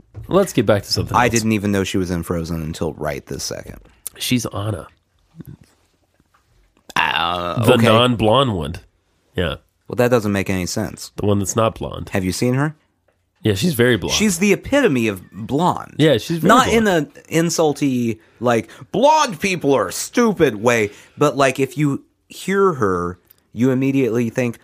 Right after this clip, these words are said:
Speaker 2: "Bubbly blonde person."
Speaker 1: Only blonde men are stupid. Anyway.
Speaker 2: Yeah. Father-in-law text three.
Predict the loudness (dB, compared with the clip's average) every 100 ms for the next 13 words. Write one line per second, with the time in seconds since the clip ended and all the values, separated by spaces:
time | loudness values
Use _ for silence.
0 | _ -6 -4 -2 -2 -2 -4 -6 -10 -10
1 | -16 -4 0 2 0 -2 -2 0 0 -2
2 | -4 -6 -8 -8 -12 -14 _ _ _ _
3 | _ -20 _ -8 -8 -8 -20 _ _ _
4 | _ -18 -18 _ _ -20 -20 -20 2 4
5 | 6 6 4 6 6 6 4 0 -2 -8
6 | -2 4 6